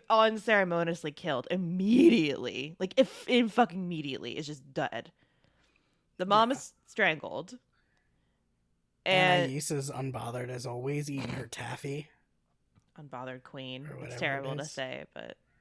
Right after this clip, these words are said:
Speaker 1: she's unbothered. So when Anais, Anais is brought into the woods and he sexually assaults her, the thing that always stays in my mind is how she wraps her arms around his neck.
Speaker 2: Me too. Sorry, I screamed.
Speaker 1: No,
Speaker 2: Me
Speaker 1: you
Speaker 2: too.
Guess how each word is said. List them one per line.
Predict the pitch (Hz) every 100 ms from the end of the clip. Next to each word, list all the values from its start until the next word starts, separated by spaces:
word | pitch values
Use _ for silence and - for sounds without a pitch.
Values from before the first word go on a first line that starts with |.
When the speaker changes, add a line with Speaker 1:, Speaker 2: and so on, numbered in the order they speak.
| _ _ _
Speaker 1:
she's | - -
unbothered. | 76 80 - 50 - - _ _ _ _ _ _
So | - - 262 254 240 190 - _ _ _ _ _ _ _
when | 214 240
Anais, | 240 254 262 311 -
Anais | 202 220 247 240 202
is | 180
brought | - 165 160
into | 170 170 - 160
the | 156
woods | 151 147 143 - - _
and | 160
he | 156
sexually | 151 - 143
assaults | 143 131 120 -
her, | 117 117 - _ _ _ _
the | 190 190
thing | - 214
that | 233 -
always | - 165 165 -
stays | 156 147
in | 160
my | 160
mind | 156 131 123 117 123
is | -
how | 143
she | - 151
wraps | 135 131 127 -
her | 135
arms | 127 123 127
around | 117 110 113
his | 110 107
neck. | 101 - -
Speaker 2:
Me | 170 214 226
too. | - 226 226 202 147 120 _ _ _ _ _ _ _
Sorry, | - 135 123
I | 123
screamed. | - 127 131 - -
Speaker 1:
No, | 165
Speaker 2:
Me | 151 170
Speaker 1:
you |
Speaker 2:
too. | - 160 165